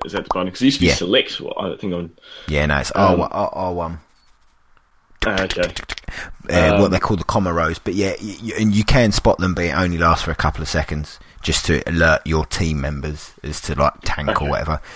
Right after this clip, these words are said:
Speaker 2: They, they want to go back to the old school style of shooters of not just chasing markers around a map,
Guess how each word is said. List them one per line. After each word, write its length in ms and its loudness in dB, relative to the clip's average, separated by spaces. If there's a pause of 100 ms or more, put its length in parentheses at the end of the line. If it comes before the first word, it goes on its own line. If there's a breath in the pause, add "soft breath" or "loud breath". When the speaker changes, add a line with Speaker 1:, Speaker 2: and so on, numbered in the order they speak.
(140)
Speaker 2:
They, 160 4
they 180 4
want 280 0
to 100 -2
go 180 2
back 280 -2
to 100 -4
the 180 -2
old 200 0
school 200 -6
style 400 2
of 60 -2
shooters 480 0
of 180 -2 (360 loud breath)
not 200 -4
just 220 -6
chasing 400 0
markers 460 2
around 300 0
a 40 -4
map, 320 0